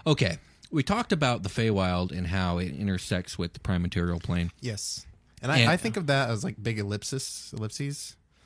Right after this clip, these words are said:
Speaker 1: Okay.
Speaker 2: Um, that
Speaker 1: So, like, a
Speaker 2: kind
Speaker 1: Venn
Speaker 2: of, like,
Speaker 1: diagram?
Speaker 2: Yeah, and
Speaker 1: Mm-hmm.
Speaker 2: they, well, they, yeah, they s-, kinda split, like, the tip of one might come out of another, eh, or, like, it might intersect mo-, more, like, along its wider, the wider part of it.
Speaker 1: So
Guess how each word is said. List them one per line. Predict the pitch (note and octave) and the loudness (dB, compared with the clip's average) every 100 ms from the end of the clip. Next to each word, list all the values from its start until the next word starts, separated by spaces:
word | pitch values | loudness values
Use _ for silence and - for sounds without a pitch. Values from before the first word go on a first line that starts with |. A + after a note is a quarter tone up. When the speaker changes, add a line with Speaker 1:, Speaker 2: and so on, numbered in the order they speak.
| - - | -18 0
Speaker 1:
Okay. | F#3+ - | 0 2
Speaker 2:
Um, | G#2+ G2+ G2+ G2 | 2 2 2 0
that | G#2+ | 2
Speaker 1:
So, | |
like, | C3 | 4
a | B2 | 6
Speaker 2:
kind | |
Speaker 1:
Venn | A#2 A#2+ | 6 4
Speaker 2:
of, | |
like, | A2+ | 4
Speaker 1:
diagram? | A2+ A2+ C3 C#3 C#3+ - | 4 2 0 0 -6 -10
Speaker 2:
Yeah, | C3+ D3+ E3 E3+ B2 A#2 | -4 0 0 0 2 4
and | A#2+ | 4
Speaker 1:
Mm-hmm. | |
Speaker 2:
they, | A#2+ G#2 | 2 -2
well, | B2 C3+ C3 - - | -2 0 0 -2 -6
they, | B2+ A#2+ | -6 -4
yeah, | B2 A#2+ | -2 0
they | A2 | 0
s-, | G#2 | -2
kinda | - C3+ A2+ | 0 0 0
split, | - - B2 B2+ B2+ | 0 -2 0 0 0
like, | A#2 G#2 - _ _ - | -2 -6 -8 _ _ -8
the | B2 | -8
tip | - - D3 A#2 | -6 -4 -4 -4
of | A#2+ G2+ | -6 -4
one | A2 A2 G#2 | -2 0 0
might | G2+ G#2 - | 0 -2 -4
come | - A#2 G#2 | -2 -2 0
out | G#2 G2+ | 0 0
of | F#2+ G2 | -2 -6
another, | G2 G2 G2 G2 F#2+ - - - - - - | -4 -4 -6 -6 -10 -12 -18 -20 -20 -20 -8
eh, | A2+ G#2+ | -6 -4
or, | A2 A2 | -2 -2
like, | G#2+ A#2 | -2 -4
it | |
might | A2 A2+ | -4 -4
intersect | G#2 G#2 - G#2 - | -4 -4 -4 -6 -4
mo-, | G#2 G2+ - | -2 -4 -4
more, | G2+ G#2 G#2 G2+ G2 G2 _ _ _ - | -4 -2 0 0 -2 -6 _ _ _ -6
like, | A2 | -4
along | A2+ G2+ G2+ | -2 -2 -2
its | F#2+ | -4
wider, | - G2+ G2 G2 G2 F#2+ - _ _ | -6 -2 -2 0 0 -2 -6 _ _
the | A2+ | -4
wider | G#2 G2+ G2+ | 0 0 0
part | - G#2 | 0 -2
of | G2 | 0
it. | G#2 G#2 - - | -2 -6 -10 -8
Speaker 1:
So | - D3 C#3 | -2 0 0